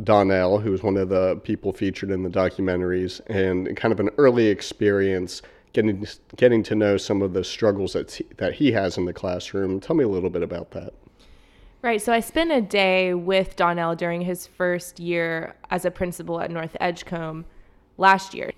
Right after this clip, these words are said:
Speaker 2: It was one of the most inspiring, honestly, days I've spent inside a school. His, um,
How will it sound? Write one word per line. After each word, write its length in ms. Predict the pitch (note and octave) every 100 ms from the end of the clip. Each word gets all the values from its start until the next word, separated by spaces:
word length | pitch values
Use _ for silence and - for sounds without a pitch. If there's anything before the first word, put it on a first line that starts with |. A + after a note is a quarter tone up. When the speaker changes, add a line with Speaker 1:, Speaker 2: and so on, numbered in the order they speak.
| -
Speaker 2:
It 80 | -
was 220 | A#3+ A#3
one 160 | F#3+ B3
of 100 | F4+
the 80 | D4
most 200 | G#3+ G#3+
inspiring, 600 | F#3+ - F#3 F#3 F3 D3+
honestly, 400 | F3 F3 F3 E3+
days 320 | E3+ E3 E3
I've 120 | D#3+
spent 380 | D#3 - E3+ D#3+
inside 340 | E3+ E3+ E3+
a 60 | E3
school. 540 | - - E3 E3 F3+
His, 600 | F3+ F3+ F#3 F3+ E3+ - - _ _ _ _ -
um, 400 | E3 E3 D#3+